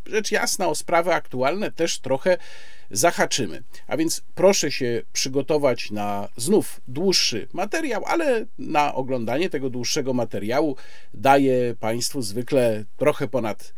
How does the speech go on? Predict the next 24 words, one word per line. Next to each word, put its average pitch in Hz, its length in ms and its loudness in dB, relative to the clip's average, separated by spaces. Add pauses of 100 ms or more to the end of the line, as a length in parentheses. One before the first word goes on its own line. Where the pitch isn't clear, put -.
(260)
tydzień, 208 460 2
więc 98 260 -6
jest 135 260 -2
spokojnie 190 540 2
czas, 160 260 2
żeby 120 200 -4
sobie 101 240 -4
do 95 80 -6
niego 98 240 -4
wracać, 175 500 2 (260)
oglądać 135 500 2
go 113 80 -2
sobie 107 280 -4
na 110 160 -2
raty. 175 320 4
Bardzo 151 340 2
państwu 135 380 -2
dziękuję, 131 480 0
że 117 200 -2 (600)
państwo 131 760 4 (160)
coraz 110 320 -2
liczniej, 143 580 2 (240)
regularnie 135 680 4
oglądają 113 600 0